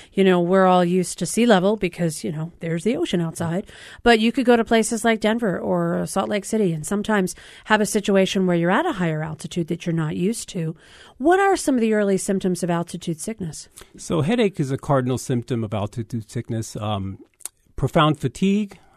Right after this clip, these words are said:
Speaker 2: uh, and, and of course, when you're at altitude and you're exerting yourself, it's natural to feel fatigue. But oftentimes, if you take a break, you kind of feel like,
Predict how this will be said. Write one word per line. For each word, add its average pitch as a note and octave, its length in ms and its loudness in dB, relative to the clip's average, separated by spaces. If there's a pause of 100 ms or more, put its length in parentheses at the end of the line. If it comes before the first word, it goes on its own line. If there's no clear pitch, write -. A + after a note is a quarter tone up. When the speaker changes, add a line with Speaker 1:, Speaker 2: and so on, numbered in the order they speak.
(100)
Speaker 2:
uh, G2+ 460 -10
and, B2+ 220 -6
and D3+ 100 -2
of D#3 60 -6
course, - 240 -2 (320)
when E3+ 120 4
you're G3+ 120 2
at F3+ 40 2
altitude F3 540 0
and C3 80 0
you're A#2+ 120 -2
exerting D#3+ 380 0
yourself, A#2+ 400 -2
it's A#2+ 140 -6
natural C#3 380 -2
to A2 80 -6
feel A#2 260 -6
fatigue. A#2 500 -4
But A#2 160 -6
oftentimes, C#3+ 600 -4 (180)
if A2+ 140 -14
you B2+ 80 -6
take C#3 240 -4
a G#2+ 40 -6
break, C#3 520 -4 (180)
you G#2+ 80 -14
kind A2+ 200 -8
of G2+ 100 -10
feel A2+ 180 -6
like, G#2 200 -4